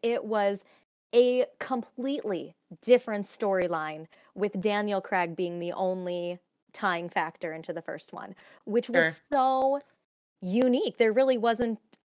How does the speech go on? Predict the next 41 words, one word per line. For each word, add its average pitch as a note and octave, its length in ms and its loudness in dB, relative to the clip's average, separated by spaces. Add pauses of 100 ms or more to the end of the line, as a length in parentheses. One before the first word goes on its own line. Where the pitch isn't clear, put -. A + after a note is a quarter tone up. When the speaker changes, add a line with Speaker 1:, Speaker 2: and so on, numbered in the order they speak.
(220)
Speaker 1:
a G#3+ 60 -4
similarity A3 540 0
other F#3 180 4
than F#3 100 -6
the F#3+ 60 -6
fact F#3 240 -2
that F#3+ 100 -2
he's F#3+ 220 -6
a F#3+ 60 -6
detective F3+ 460 -4
in F3 80 -4
the E3+ 60 -8
second F3 320 -6
one F3 140 -6
too, F3 180 -10
trying E3+ 200 -8
to E3 60 -6
solve E3 200 -4
a E3+ 40 -8
case. E3+ 480 -6 (840)
The A3+ 240 0
other A#3 440 0
really G#3+ 280 -2
cool G#3+ 280 -8
thing G#3 400 -6
with G3 140 -6
the F#3+ 80 -4
second F#3+ 380 -8
one B3 320 -8
was G3 240 -2
it F#3+ 300 2 (520)
was G3+ 240 -2
one A3+ 140 -2
of D4+ 80 -4
the D#4 60 -4
first A#3 280 -4
movies F#3+ 300 -4
I E3 120 -2
had E3+ 160 -8
seen F#3 460 -6
that E3 320 -2